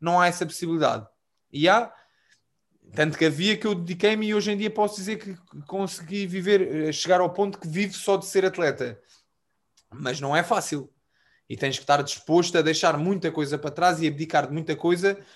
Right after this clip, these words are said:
para conseguir chegar lá. Mas hoje em dia, em, o caminho tá mais curto, é mais fácil tu chegares lá ao objetivo. E isso mostra, lá está, mais uma vez, a evolução das modalidades,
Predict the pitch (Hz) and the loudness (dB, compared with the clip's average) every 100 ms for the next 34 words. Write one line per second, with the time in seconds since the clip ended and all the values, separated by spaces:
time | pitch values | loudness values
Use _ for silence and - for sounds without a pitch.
0 | _ - 180 190 185 185 185 190 190 170 | _ -4 0 0 -2 -4 -4 2 2 4
1 | 139 104 - _ _ _ _ _ _ 131 | 2 0 -6 _ _ _ _ _ _ 0
2 | 160 156 - _ _ _ _ 175 226 175 | 0 0 -6 _ _ _ _ 4 6 6
3 | 196 190 185 226 240 - 165 214 - - | 2 2 0 2 2 -2 -2 -2 -2 -10
4 | 180 - 202 226 240 226 226 240 240 - | -10 2 2 4 0 2 2 2 0 0
5 | 247 208 180 165 185 196 - - 214 214 | 0 -2 -2 0 2 0 0 2 2 0
6 | 196 202 - 196 196 175 196 202 202 190 | -6 -6 -4 2 2 2 2 2 2 2
7 | 190 196 180 196 202 196 139 147 - 151 | 2 2 2 0 0 -4 -4 -4 -2 0
8 | 165 170 180 185 180 170 127 127 135 139 | 0 0 -2 -2 2 0 0 -6 -8 -4
9 | 170 170 180 160 165 185 180 170 175 180 | -2 0 -2 -4 -6 -6 -4 -6 -4 -4
10 | 180 175 185 180 - | -4 0 0 -2 -10